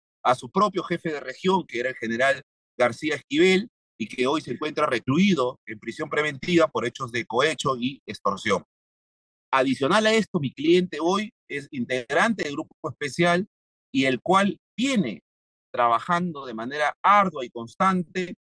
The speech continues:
el tema de descubrir los actos irregulares que sus propios jefes, que son el alto mando, habrían realizado y cobrado coimas para poder ascender a este grado.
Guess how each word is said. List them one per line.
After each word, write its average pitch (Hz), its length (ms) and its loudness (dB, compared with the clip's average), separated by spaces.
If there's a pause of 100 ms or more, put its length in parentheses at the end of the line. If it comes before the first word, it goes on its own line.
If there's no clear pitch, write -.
(340)
el 123 220 -6
tema 165 320 0
de 170 240 -2
descubrir 160 720 2 (360)
los 127 280 -2 (100)
actos 170 440 0
irregulares 143 680 0
que 160 140 -4
sus - 260 -8
propios 214 380 2
jefes, 185 480 -4 (260)
que 123 60 -6
son 156 240 -4
el 147 100 -2
alto 180 300 2
mando, 180 400 -2 (340)
habrían 151 460 0
realizado 127 580 -2
y 123 80 -12
cobrado 139 460 -2
coimas 156 600 0 (200)
para 143 220 0
poder 123 260 -8
ascender 127 480 -6
a 110 140 0
este 104 240 -8
grado. 90 280 -4